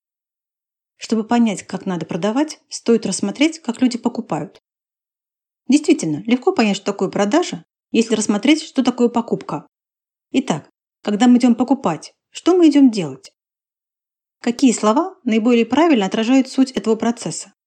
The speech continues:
Обычно это слова «подобрать», «посмотреть», «присмотреть», «приглядеть». Если мы идём за покупками, что нужно уметь делать? Правильно и желательно быстро выбирать то, что нужно. Так ведь? Что объединяет все эти действия?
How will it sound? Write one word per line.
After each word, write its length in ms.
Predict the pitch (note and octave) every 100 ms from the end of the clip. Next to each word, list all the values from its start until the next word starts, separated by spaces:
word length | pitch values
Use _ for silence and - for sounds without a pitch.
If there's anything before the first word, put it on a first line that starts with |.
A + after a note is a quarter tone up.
| _ _ _ _ _
Обычно 400 | - G3+ E4 -
это 120 | G#3
слова 380 | G#3 A3 F3+ C#3+ _ _ _ -
«подобрать», 640 | E4 A#3+ F3 F3+ F#3 - _
«посмотреть», 720 | - D#4+ A#3 G3+ G3 F#3 - -
«присмотреть», 760 | - D#4+ - F#3+ - F3+ F3+ - _
«приглядеть». 720 | D#4+ C4+ A3 E3 F3 F3+ - _ _ _ _ _ _ _ _ _ _
Если 220 | A#3 A3
мы 140 | B3+ B3+
идём 160 | A#3+
за 80 | G#3+
покупками, 580 | C4+ C4+ - - C#3+ C#3+ - -
что 180 | - F4
нужно 260 | F#4+ B3+
уметь 220 | A#3 G#3+ F3+
делать? 380 | E3 D3 - _ _ _ _ _ _ _ _ _ -
Правильно 380 | A#3 D4+ B3+
и 120 | G3 G3+
желательно 420 | A#3 A#3 A3 G#3+
быстро 380 | G3+ A#3+ F#3+ F3
выбирать 380 | E3+ F#3 F3+
то, 100 | C4
что 180 | C4+ -
нужно. 420 | G#3+ F3 - E3+ - _ _
Так 220 | B3 D4+
ведь? 220 | E3+ - - _ _ _ _ _ _ _ _ _ _
Что 200 | - E4
объединяет 520 | E4 D#4 C#4+ C4+ A3+
все 80 | -
эти 120 | G3
действия? 540 | G3+ G3 D3+ - D#3